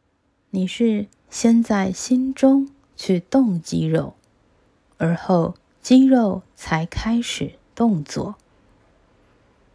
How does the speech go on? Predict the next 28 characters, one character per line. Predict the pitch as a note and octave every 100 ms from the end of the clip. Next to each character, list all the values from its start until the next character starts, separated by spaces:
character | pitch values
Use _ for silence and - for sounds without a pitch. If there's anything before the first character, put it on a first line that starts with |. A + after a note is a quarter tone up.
| _ _
你 | G#3+ G3+ G3 G3+ _
天 | - C#4 D4
天 | - D4 D#4
都 | C#4+ C4+ C4+
是 | - A3 F3+
如 | E3 F#3
此 | - - - - _ -
动 | F3+ E3 D#3 -
自 | E3+
己 | D#3 C#3+
的 | D3+
身 | D3+ - G#3 A3
体， | - - F#3+ - _ _ _ _ _ _
但 | - A#3+
是 | A3 G3 F3
却 | E3+ - E3+ D#3
浑 | - D3+ D3+ E3+
然 | D3 - D3+
不 | -
知， | - E3+ E3+ - _ _ _ _ _ _ _ _ _ _ _ _
因 | - G#3+ A3
为 | G#3+ G3 F#3+ - _ -
它 | - D#3
发 | D#3 F3+
生 | F3+ F#3 F3+
的 | F3+
速 | E3 - E3+
度 | E3+